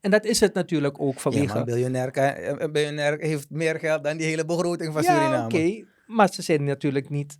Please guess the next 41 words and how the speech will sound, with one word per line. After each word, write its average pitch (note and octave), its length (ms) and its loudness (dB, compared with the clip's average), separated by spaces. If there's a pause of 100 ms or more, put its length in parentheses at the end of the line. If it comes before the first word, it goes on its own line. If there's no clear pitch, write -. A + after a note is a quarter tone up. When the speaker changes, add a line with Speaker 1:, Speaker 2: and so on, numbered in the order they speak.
(120)
Speaker 1:
altijd F#3 480 0
in E3+ 160 -4
staat D#3 400 -2
om D#3 120 -6
meteen D3 640 0 (420)
die D#3 140 -4
moves D#3 280 2
te D#3+ 80 0
maken C3+ 460 0
die C3+ 120 0
mensen C3 280 2
willen A#2+ 180 0
zien, B2 260 -6
toch? E3+ 200 -4
Bijv-, D#3+ 160 4
kijk, C3 420 -4
de C#3+ 60 -8
grondrechtenvraagstuk E3 880 0
is B3 80 0
natuurlijk F3+ 360 4
ingewikkeld. B2 520 -6 (120)
Speaker 2:
Ja, C3+ 260 -2
ja, F2+ 180 -6
ja. - 320 -12
Speaker 1:
Ik - 160 -4 (140)
pretendeer D#3 420 0
niet D3 100 -4
het F3+ 120 -4
antwoord F#3 340 2
te D3 60 -2
hebben, B2+ 320 -2
maar C#3+ 160 -2
ik C#3 100 -8
weet C3 180 -2
wel D3+ 240 4
dat C#3 140 -8
zolang E3+ 360 4
ze D#4 80 0
het F#3 80 -2
niet D#3+ 100 2
oplossen, C3 560 -4